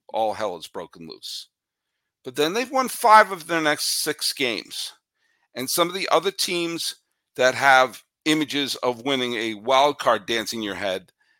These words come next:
including the Reds, including the Diamondbacks, including the Cubs, have lost some big games along the way. And the Marlins, first of all,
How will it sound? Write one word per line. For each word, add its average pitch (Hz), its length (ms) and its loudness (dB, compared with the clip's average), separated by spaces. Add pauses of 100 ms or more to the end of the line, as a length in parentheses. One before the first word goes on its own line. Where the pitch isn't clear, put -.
(320)
including 139 800 -2
the 120 140 -10
Reds, 98 480 -4 (260)
including 147 580 -2
the 117 100 -6
Diamondbacks, 98 760 -4 (240)
including 160 460 -4
the 123 80 -4
Cubs, - 580 -2 (240)
have 127 240 0
lost 135 320 0
some 123 160 -6
big 117 260 -6
games 107 360 -6
along 90 340 -10
the 87 80 -12
way. 71 260 -12 (1080)
And 139 320 4
the 127 80 0
Marlins, 208 1000 4
first - 200 -2
of 160 80 -4
all, 151 140 4